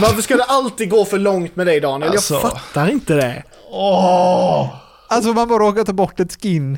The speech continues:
Speaker 3: Foreskin.
Speaker 1: Alltså, Daniel,
Speaker 3: Så
Speaker 1: det är inte
Speaker 3: blir det
Speaker 1: okej
Speaker 3: ju
Speaker 1: att skämta om förhud, för du är ett
Speaker 3: Det
Speaker 1: jävla k-huvud, okej?
Speaker 2: <laughs> Ah, det där gillar jag.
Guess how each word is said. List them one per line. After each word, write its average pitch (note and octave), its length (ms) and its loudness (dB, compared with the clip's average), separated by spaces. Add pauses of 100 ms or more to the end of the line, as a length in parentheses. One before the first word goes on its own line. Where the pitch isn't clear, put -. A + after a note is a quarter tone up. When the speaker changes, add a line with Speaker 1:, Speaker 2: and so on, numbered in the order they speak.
(160)
Speaker 3:
Foreskin. C#3+ 800 -4 (300)
Speaker 1:
Alltså, E3+ 200 0
Daniel, E3+ 380 2
Speaker 3:
Så - 800 -8
Speaker 1:
det C#3+ 40 6
är C#3 40 4
inte D3+ 160 4
Speaker 3:
blir D3 80 4
det C3 60 0 (120)
Speaker 1:
okej E3 140 4
Speaker 3:
ju E3+ 100 2
Speaker 1:
att E3 60 -4
skämta F3 300 0
om C3 100 -4
förhud, C#3+ 540 0
för D3 100 -6
du D3 160 -2
är E3 40 0
ett C#3 80 -2
Speaker 3:
Det C#3+ 60 -2
Speaker 1:
jävla C#3 140 -2
k-huvud, B5 720 4
okej? F3 380 0
Speaker 2:
<laughs> - 60 0 (1800)
Ah, F#4 580 4
det D#4 80 0
där D4+ 140 2
gillar A3+ 320 2
jag. D3 240 4